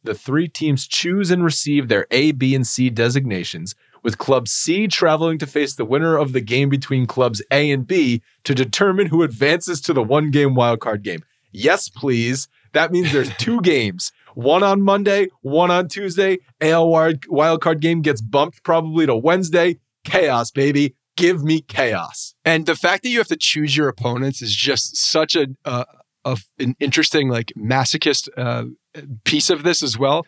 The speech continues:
Speaker 1: No, no, no. You
Speaker 2: Because
Speaker 1: don't
Speaker 2: it
Speaker 1: choose. You're assigned designations. You don't
Speaker 2: Assigned
Speaker 1: choose. The teams do
Speaker 2: designations,
Speaker 1: not
Speaker 2: and then
Speaker 1: choose.
Speaker 2: you, you, there's, there's, there's just the ability to, to get more bulletin board material.
Speaker 1: Yeah, so that, that would be, I think,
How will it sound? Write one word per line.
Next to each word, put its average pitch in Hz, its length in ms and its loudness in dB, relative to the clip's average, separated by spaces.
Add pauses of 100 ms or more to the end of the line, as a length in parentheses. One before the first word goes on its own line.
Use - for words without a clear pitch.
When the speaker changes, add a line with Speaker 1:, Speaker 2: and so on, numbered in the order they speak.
(140)
Speaker 1:
No, 170 120 2
no, 175 80 4
no. 160 60 4
You 143 80 2
Speaker 2:
Because 170 120 4
Speaker 1:
don't 170 180 0
Speaker 2:
it 175 40 0
Speaker 1:
choose. 135 340 -2
You're 147 160 4
assigned 139 460 0
designations. 98 720 -6
You 110 80 -2
don't 156 140 0
Speaker 2:
Assigned 233 320 0
Speaker 1:
choose. 220 100 0
The - 80 -4
teams 160 80 -4
do 170 260 0
Speaker 2:
designations, 156 120 -4
Speaker 1:
not - 20 -4
Speaker 2:
and 135 100 -4
then 135 80 -4
Speaker 1:
choose. 135 80 -8
Speaker 2:
you, 139 200 -10
you, - 20 -18 (100)
there's, 156 200 0
there's, 156 380 0
there's 160 200 0
just 165 260 -4
the 143 340 -4
ability 143 520 0 (140)
to, 127 400 -4 (160)
to 127 100 -8
get 131 260 0
more 120 240 -2
bulletin 113 400 -4
board 107 220 -6
material. 110 440 -8 (1200)
Speaker 1:
Yeah, 165 240 2 (140)
so 147 240 0
that, 139 260 0
that 165 180 0
would 147 140 -6
be, 131 160 0
I 113 80 0
think, 104 340 -6